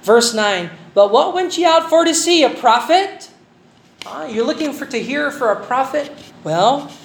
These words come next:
here's what Jesus said. Yea, I say unto you, and more than a prophet. For this is he of whom it is written, so here we go again. Jesus goes back to the scriptures.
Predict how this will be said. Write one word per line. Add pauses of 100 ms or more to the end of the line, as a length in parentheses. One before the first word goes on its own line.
(200)
here's
what
Jesus
said.
Yea, (240)
I
say
unto
you, (400)
and
more
than
a
prophet. (1080)
For
this
is
he (440)
of
whom
it
is
written, (680)
so
here
we
go
again.
Jesus
goes
back
to
the
scriptures.